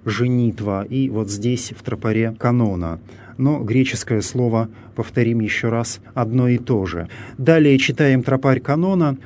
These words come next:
"Обоя бо Христос прежде благослови". Обоя, то есть то и другое, то и другое вместе. "Ибо Христос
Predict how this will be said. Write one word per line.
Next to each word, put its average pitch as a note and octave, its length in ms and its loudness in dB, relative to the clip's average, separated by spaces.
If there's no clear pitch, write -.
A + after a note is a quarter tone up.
"Обоя D3 580 6
бо D3 200 4
Христос D3+ 640 0
прежде C3 560 4
благослови". C3+ 1040 2
Обоя, D3 680 6
то - 80 0
есть A#2+ 300 -2
то E3+ 160 4
и D3 80 4
другое, C3 800 4
то C#3 180 4
и C3 60 6
другое C3 500 4
вместе. A#2 840 0
"Ибо C#3+ 340 4
Христос E3 800 0